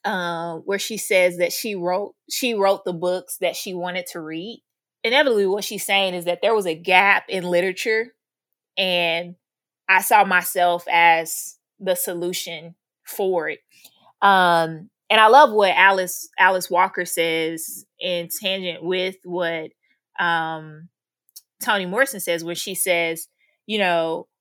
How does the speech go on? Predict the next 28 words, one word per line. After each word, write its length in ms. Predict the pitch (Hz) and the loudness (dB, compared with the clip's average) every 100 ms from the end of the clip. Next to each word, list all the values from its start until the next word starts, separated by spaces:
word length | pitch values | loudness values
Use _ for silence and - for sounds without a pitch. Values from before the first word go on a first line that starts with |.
| - | 0
"Not 220 | 214 208 | 2 4
only 140 | 226 | 2
do 100 | 202 | 4
I 100 | 185 180 | 4 4
wanna 200 | 185 170 | 2 2
write 300 | 185 185 175 | 2 2 0
the 80 | |
books 300 | 165 202 202 | -6 -6 -8
that 100 | - | -4
I 140 | 170 254 | 2 4
wanna 220 | 220 170 | 4 -2
read, 220 | 165 165 | -4 -4
but 100 | 156 | -2
I 120 | 165 208 | 2 2
wanna 180 | 196 | 0
be 100 | 180 | -2
able 120 | 175 170 | -4 -4
to 80 | |
write 240 | 160 170 - | -2 -4 -4
the 80 | 165 | -8
books 260 | 165 160 | -8 -8
that 220 | 151 - | -10 -10
people 720 | - 208 185 165 160 151 160 _ _ | -12 -12 -12 -8 -8 -8 -12 _ _
should 280 | - 254 185 | -6 -4 -4
be 140 | 175 | -2
able 340 | 156 175 170 165 | -2 -2 -4 -8
to 180 | - - | -10 -14
read." 320 | - - | -16 -18